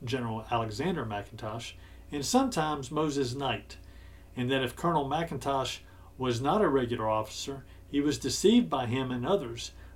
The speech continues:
but that he did serve as above stated, which services he proved by living witnesses in the filing of his former declaration.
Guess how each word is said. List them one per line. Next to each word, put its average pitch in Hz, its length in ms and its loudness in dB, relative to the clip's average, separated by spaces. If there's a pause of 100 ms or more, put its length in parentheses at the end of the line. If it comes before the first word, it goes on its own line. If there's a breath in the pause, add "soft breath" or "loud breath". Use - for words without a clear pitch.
but 135 120 -2
that 127 160 0
he 139 120 2
did 160 360 8
serve 135 600 0 (300 soft breath)
as 120 160 2
above 135 320 0
stated, 120 480 -2
which 131 180 -2
services 170 720 2
he 151 140 -2
proved 131 560 2 (460 loud breath)
by 117 140 -2
living 151 360 2
witnesses 127 680 -2 (280 soft breath)
in 120 100 -4
the 113 100 -2
filing 131 480 -2
of 113 120 -4
his 113 160 -4
former 120 400 -4
declaration. 113 680 -6